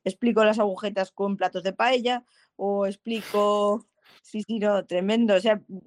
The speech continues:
intento buscar la manera para que lo comprendan, ¿no? Intento también, pues, yo qué sé, con el, el índice de esfuerzo, ¿no? Intento,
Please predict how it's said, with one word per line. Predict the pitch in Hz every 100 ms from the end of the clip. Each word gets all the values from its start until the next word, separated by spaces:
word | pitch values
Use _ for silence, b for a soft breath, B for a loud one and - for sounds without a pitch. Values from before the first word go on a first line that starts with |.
| 202 -
intento | 220 185 233 233
buscar | 320 - 262
la | 262 262
manera | 220 220 269
para | 285 269
que | 220
lo | 214 185
comprendan, | 196 190 214 277 190 180
¿no? | 226
Intento | 233 185 196 202
también, | 220 220 233 247
pues, | 226
yo | 175
qué | 175
sé, | 196
con | 170 156 156 147 -
el, | 175 165 165 165 160 156 156 - b b b b b -
el | 190 170 175 175 165 165 165 165
índice | 170 185 196 185
de | 165
esfuerzo, | 170 196 233 208 190
¿no? | 196
Intento, | 214 185 185 202